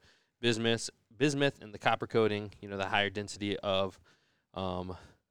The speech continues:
the B Bs and being able to get more B Bs by going up in shot size in your pattern really has some wicked knockdown power. So if you haven't checked 'em,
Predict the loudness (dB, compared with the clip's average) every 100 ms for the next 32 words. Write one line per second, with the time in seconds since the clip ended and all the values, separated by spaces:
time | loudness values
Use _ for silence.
0 | _ _ _ -6 0 0 2 0 0 -4
1 | -2 0 -2 -4 -2 -2 -2 -4 -4 -4
2 | -4 _ _ _ _ -6 -2 0 0 -2
3 | 0 -2 -6 -10 -2 0 0 -4 -4 -8
4 | -2 -2 -2 -12 _ _ _ _ _ -8
5 | -8 -6 0 0 0 0 0 0 -4 -10
6 | _ _ _ -6 -6 2 2 2 -2 -10
7 | _ _ _ -6 2 4 4 2 2 0
8 | -4 -8 _ -10 -8 -6 -2 -2 2 0
9 | -2 -6 -6 -6 -8 -10 -8 -8 -8 -6
10 | -6 0 0 2 -2 -2 -6